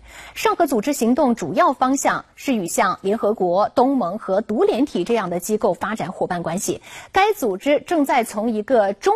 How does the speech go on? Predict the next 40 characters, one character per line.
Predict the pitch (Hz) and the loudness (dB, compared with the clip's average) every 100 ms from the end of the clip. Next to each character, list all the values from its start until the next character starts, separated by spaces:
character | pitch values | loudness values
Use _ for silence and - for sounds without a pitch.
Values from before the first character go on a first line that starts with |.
| 453 | 2
俄 | 339 240 | 2 2
两 | 269 185 165 | 2 0 -2
国 | 175 202 339 | -2 2 2
建 | 392 294 | 2 0
立 | 240 202 | 0 -2
的 | 190 | -4
区 | - 392 466 | -2 0 2
域 | 277 | 0
性 | - 214 | 0 -4
组 | - 170 | -4 -10
织 | 156 202 - | -6 -6 -2
变 | 233 - | -2 -2
成 | 180 | -8
一 | 175 | -8
个 | 175 202 - | -4 -4 -4
全 | - - 226 | -4 0 2
球 | 349 - | 0 -4
性 | 175 165 | -6 -10
机 | 165 165 | -10 -6
构， | - - - - - | -8 -8 -20 -18 -2
在 | 403 370 | 2 4
国 | 339 277 311 | 2 0 0
际 | - 359 | 2 -2
政 | - 392 | 0 -2
治 | 262 | 0
和 | 240 269 | 0 -2
经 | 269 403 427 | -2 -2 0
济 | 415 269 | 2 0
领 | 190 - 190 | 0 -6 -4
域 | 233 - - | -4 -4 -6
有 | 175 | -6
着 | 180 180 - | -6 -10 -8
举 | - 202 | -4 -4
足 | 165 175 | -2 -6
轻 | - 233 | 0 2
重 | 240 226 | 2 0
的 | 147 | -4
影 | 170 | -6
响 | - 135 | -6 -8
力。 | 160 | -10